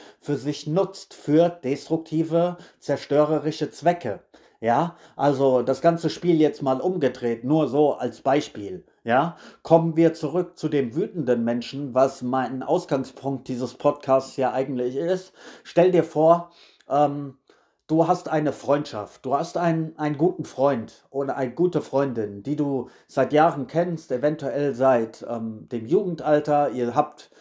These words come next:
viele schlechte Zeiten gemeinsam durchlebt, viel, ähm, Auf und Ab, ähm, eine jahrelange Freundschaft und du bekommst auf einmal mit, dass dieser Mensch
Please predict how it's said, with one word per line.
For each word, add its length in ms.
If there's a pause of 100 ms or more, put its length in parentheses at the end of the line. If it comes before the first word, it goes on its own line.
(120)
viele 520
schlechte 760
Zeiten 380
gemeinsam 520
durchlebt, 640
viel, 480 (340)
ähm, 260
Auf 320
und 220
Ab, 320
ähm, 380
eine 200
jahrelange 600
Freundschaft 800
und 340 (380)
du 160
bekommst 440
auf 160
einmal 360
mit, 340 (220)
dass 380 (200)
dieser 240
Mensch 480